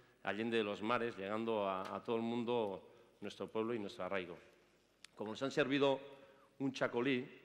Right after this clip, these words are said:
nuestra intención es, este, el, el plato que vamos a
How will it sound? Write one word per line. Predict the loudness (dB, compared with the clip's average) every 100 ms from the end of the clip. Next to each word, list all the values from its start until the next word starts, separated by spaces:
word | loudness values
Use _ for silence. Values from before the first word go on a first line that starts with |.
| -20 -20 -20 _ _ -8
nuestra | -6 -2 0
intención | 0 0 2 2
es, | 0 -6 -16 -20 -20 -12
este, | -8 -6 0 4 4 4 0 -2 -4 -6
el, | -4
el | -4 -2
plato | -2 -2
que | -2
vamos | 0 0 0
a | 2 2